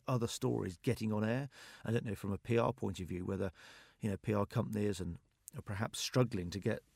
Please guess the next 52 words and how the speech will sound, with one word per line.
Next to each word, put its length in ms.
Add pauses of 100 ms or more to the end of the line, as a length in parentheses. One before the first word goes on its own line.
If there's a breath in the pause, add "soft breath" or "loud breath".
stuff 280
out 280
there 180
because 260
Brexit 480
is 100
just 180
sort 140
of 180
dominating 640
everything, 500
you 60
know, 80
twenty-four 500
hours 220
a 40
day. 280
And, 120 (400 loud breath)
all 80
right, 80
most 280
people, 320
I 80
think, 260
you 80
know, 100
like 200
all 160
of 40
us, 120
have 120
probably 200
had 100
enough 240
of 80
it 80
all, 300 (360 loud breath)
uh, 140
but 160
it 100
is 140
a 60
big 280
story 280
and 100
you 60
have 260
to 80
kind 220
of 40
cover 320
it. 100